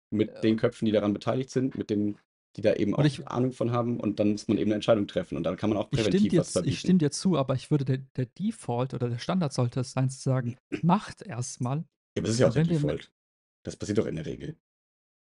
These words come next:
Speaker 1: Ist
Speaker 2: Ja,
Speaker 1: ja nicht
Speaker 2: genau,
Speaker 1: so, als
Speaker 2: aber
Speaker 1: würden jetzt alle immer schon präventiv gucken w-, und tausend Gesetze machen in alle Richtungen, sondern
Speaker 2: Ja,
Speaker 1: der
Speaker 2: aber,
Speaker 1: Default ist
Speaker 2: aber
Speaker 1: ja
Speaker 2: wa-,
Speaker 1: eigentlich
Speaker 2: aber,
Speaker 1: das.
Speaker 2: ja, aber es, äh, wa-, warum, also am Beispiel U S B C, warum, wa-, was war jetzt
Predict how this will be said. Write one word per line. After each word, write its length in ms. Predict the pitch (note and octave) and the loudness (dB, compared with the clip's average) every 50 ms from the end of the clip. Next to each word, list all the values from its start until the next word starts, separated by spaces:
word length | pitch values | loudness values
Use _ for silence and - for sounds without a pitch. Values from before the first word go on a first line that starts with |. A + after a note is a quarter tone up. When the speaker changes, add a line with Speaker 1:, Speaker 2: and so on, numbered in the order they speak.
| _ _ _ _ _ _ - | _ _ _ _ _ _ -2
Speaker 1:
Ist 80 | D3+ | 0
Speaker 2:
Ja, 20 | D#3+ | 2
Speaker 1:
ja 60 | F3+ | 4
nicht 120 | - - - | 4 4 6
Speaker 2:
genau, 20 | |
Speaker 1:
so, 80 | - G2+ | 6 6
als 160 | G2 - B2 | 6 4 4
Speaker 2:
aber 20 | |
Speaker 1:
würden 140 | A2+ G#2 G2+ | 4 4 4
jetzt 160 | G#2 G#2 - | 4 4 2
alle 180 | - G#2+ A2+ A2+ | 2 4 6 6
immer 200 | - A2+ G#2 G2+ | 6 6 4 4
schon 160 | - - G#2+ | 4 2 0
präventiv 500 | A2 - A2 A2 A2+ G#2+ - - A2 A2 - | 0 0 0 2 0 0 -2 -4 -6 -6 -6
gucken 360 | - A#2+ - - G#2+ G2 - | -6 -4 -2 0 -2 -2 -2
w-, 40 | G#2+ | -4
und 220 | - - A2 A2 | -2 -2 -2 0
tausend 300 | - A2 A2 A2+ A2+ G#2+ | 4 4 4 4 4 2
Gesetze 320 | G2 G2+ A2+ A2 - - | 2 2 0 0 0 2
machen 260 | G#2 G#2 A2+ - A#2 G#2+ | 2 2 2 2 2 0
in 60 | G2+ | 2
alle 180 | F2+ G2+ G2+ | 2 0 0
Richtungen, 340 | F#2 A2 - - G#2+ F#2+ G2+ | 0 -2 -2 -4 -4 -4 -4
sondern 160 | F2 F2+ F#2 | -2 -2 0
Speaker 2:
Ja, 60 | C#3 C#3 | 2 0
Speaker 1:
der 0 | |
Speaker 2:
aber, 120 | D#3+ - | 0 0
Speaker 1:
Default 180 | - - A2+ A2+ | 0 2 2 2
ist 120 | A#2+ B2+ A#2+ | 4 2 2
Speaker 2:
aber 0 | |
Speaker 1:
ja 100 | G2 - | 2 0
Speaker 2:
wa-, 20 | |
Speaker 1:
eigentlich 220 | - - - - - | -2 -4 -6 -6 -6
Speaker 2:
aber, 260 | B2 C3+ C3 B2+ - | -4 -2 -2 -2 -2
Speaker 1:
das. 40 | _ _ _ _ _ - | _ _ _ _ _ -2
Speaker 2:
ja, 260 | C3 B2+ C#3+ D#3+ E3 | 0 0 0 0 -2
aber 280 | - C3 A#2 B2 B2 B2+ | -2 -2 -2 -2 -2 -2
es, 160 | B2+ A#2+ - - | -2 -6 -6 -2
äh, 180 | - C3 B2+ C3+ C3+ - C3+ C3 | 2 4 4 4 4 0 -2 0
wa-, 200 | B2+ C3 C3 - | 2 2 2 2
warum, 260 | - B2 B2+ C#3+ D3+ - | 0 0 0 -2 -2 0
also 180 | - B2+ A#2 B2 | 0 0 0 0
am 120 | C3+ B2+ | -2 0
Beispiel 320 | A2+ B2 B2+ A#2+ - C#3+ - | 2 2 2 2 2 0 2
U 100 | C3+ C3 | 2 2
S 80 | B2+ | 0
B 100 | - - | 0 -4
C, 160 | A#2+ - C3 A2+ | -6 -6 -6 -6
warum, 480 | - A#2+ C3 C3+ B2+ D3 C#3 B2+ B2+ B2+ - | -6 -6 -6 -6 -6 -8 -8 -8 -10 -8 -6
wa-, 160 | B2+ B2 - | -6 -4 -4
was 120 | B2 A#2+ - | -4 0 2
war 80 | C#3+ C3+ | 4 4
jetzt 220 | C3 C3+ - - | 4 2 -2 -10